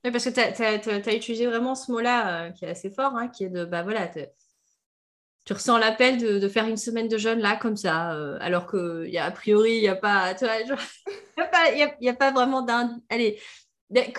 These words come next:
d'ailleurs, comment est-ce que c'est venu à toi ? Enfin, je veux dire, comment ça, sous quelle forme ça s'est présenté à, je sais pas moi,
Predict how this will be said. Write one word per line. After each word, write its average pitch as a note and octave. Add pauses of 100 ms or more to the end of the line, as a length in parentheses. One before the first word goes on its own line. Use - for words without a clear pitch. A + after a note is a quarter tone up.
d'ailleurs, C4+
comment F4+
est-ce -
que D4
c'est C4
venu B3
à A3+
toi ? A#3 (200)
Enfin, G#3+
je G#3
veux A3
dire, A3
comment C4
ça, C#4
sous B3+
quelle C4+
forme D4
ça B3+
s'est A3+
présenté A3+
à, F#3
je F#3+
sais G3+
pas A#3
moi, F3